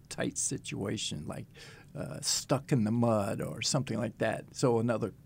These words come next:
f-, camera guy would be showing the other camera guy, you know, something happening. I always was keen on that, like, what kind of equipment got, who's with them? You know,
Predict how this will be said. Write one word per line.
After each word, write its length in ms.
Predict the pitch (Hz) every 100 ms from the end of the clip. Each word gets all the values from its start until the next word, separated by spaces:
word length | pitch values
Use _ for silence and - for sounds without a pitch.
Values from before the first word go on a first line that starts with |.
| - -
f-, 160 | - -
camera 280 | - 143 135
guy 180 | - -
would 200 | 113 95
be 100 | 98
showing 340 | - 131 113
the 120 | 101 117
other 140 | 151
camera 340 | - - 107 -
guy, 300 | - - 131 - - - - - - - - - -
you 120 | 151 107
know, 180 | 87 - - - - -
something 400 | - 156 139 110
happening. 560 | 139 139 139 - 117 -
I 60 | 131
always 380 | 165 175 147 - - - - -
was 220 | 101 - -
keen 340 | - 208 196
on 200 | 151 135 104
that, 200 | - -
like, 200 | 104 - - - - -
what 140 | - -
kind 220 | 175 170
of 160 | 147 135
equipment 480 | 139 156 123 110
got, 240 | - 92 - - - - -
who's 380 | - 170 196 147
with 240 | 151 147 147
them? 140 | - - - -
You 100 | 131
know, 300 | 117 -